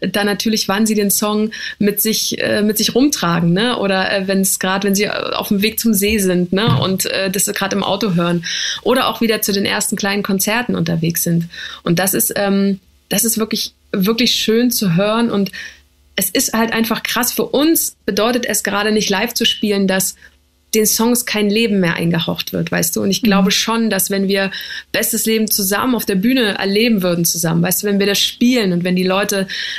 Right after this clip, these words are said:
Speaker 1: ähm, dazu tanzen und, und, und, und wenn ich, wenn ich in die Augen und in die Gesichter der Menschen sehen könnte, glaube ich, dass dieser Song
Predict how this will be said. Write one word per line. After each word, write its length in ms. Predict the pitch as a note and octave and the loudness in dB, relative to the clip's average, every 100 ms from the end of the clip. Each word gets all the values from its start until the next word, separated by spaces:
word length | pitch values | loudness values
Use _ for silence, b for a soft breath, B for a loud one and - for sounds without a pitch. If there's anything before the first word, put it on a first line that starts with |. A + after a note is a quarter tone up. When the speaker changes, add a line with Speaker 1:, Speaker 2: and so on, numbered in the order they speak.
| B | B
Speaker 1:
ähm, 300 | G3 G3 G3 - | 0 0 -2 -4
dazu 280 | G#3+ - A#3 | -2 -2 -2
tanzen 580 | - A3 A#3+ - G#3+ G3+ | 0 2 2 2 2 0
und, 280 | G3 G3 | 0 -2
und, 180 | - G3+ | -2 -2
und, 180 | - - | -2 -4
und 200 | - G3+ | -2 -2
wenn 100 | G#3 | 0
ich, 160 | G#3+ - | -2 -4
wenn 220 | - G#3 | -2 -2
ich 140 | G#3 - _ | -2 -6 _
in 100 | G#3+ | -4
die 160 | G3+ - | -2 -2
Augen 480 | G3 A#3+ C4 G#3+ F#3+ | 0 2 2 2 2
und 140 | F#3+ | 0
in 120 | G3 | 0
die 60 | G3 | 0
Gesichter 380 | G3 G#3+ - G#3 | 0 0 0 0
der 140 | F#3+ | 2
Menschen 320 | F#3 A#3+ G#3+ | 2 2 0
sehen 240 | F3+ F#3 F#3+ | 0 0 0
könnte, 400 | G3 G3+ G#3 G3 B B B | 0 0 0 -2 B B B
glaube 360 | G3+ G#3+ A#3 A3 | 0 0 2 0
ich, 120 | - | 0
dass 140 | G3 | -2
dieser 240 | A3 G3+ G3 | -2 0 0
Song 400 | - G#3 G#3+ | 0 0 0